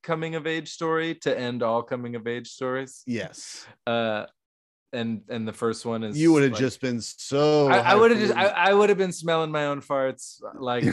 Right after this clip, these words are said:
Speaker 1: drinking a Bordeaux or whatever, Bordeaux. I don't even know. I'm not
Speaker 2: Well,
Speaker 1: fancy enough to be as fancy as I think I am. <laughs>
Speaker 2: the other one I almost put on there was Dogtooth,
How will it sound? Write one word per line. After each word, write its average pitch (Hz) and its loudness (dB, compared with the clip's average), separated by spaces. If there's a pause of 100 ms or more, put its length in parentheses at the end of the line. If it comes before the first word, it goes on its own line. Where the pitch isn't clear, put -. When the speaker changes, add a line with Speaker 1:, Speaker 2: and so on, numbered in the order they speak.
(140)
Speaker 1:
drinking 135 0
a 131 4
Bordeaux 120 -2
or 113 -6
whatever, 120 -6
Bordeaux. 123 0
I 147 2
don't 135 0
even 123 -8
know. 123 -8
I'm 151 -4
not 170 2
Speaker 2:
Well, 151 6
Speaker 1:
fancy 147 -6
enough 139 -8
to 139 -8
be 135 -2
as 127 -4
fancy 127 -4
as 113 -10
I 117 -4 (440)
think 170 0
I 160 2 (380)
am. 214 -4 (100)
<laughs> - -8
Speaker 2:
the 147 4
other 160 4
one 156 4
I 147 6
almost 147 2
put 143 0
on 127 0
there 131 0
was 117 -6
Dogtooth, 117 -6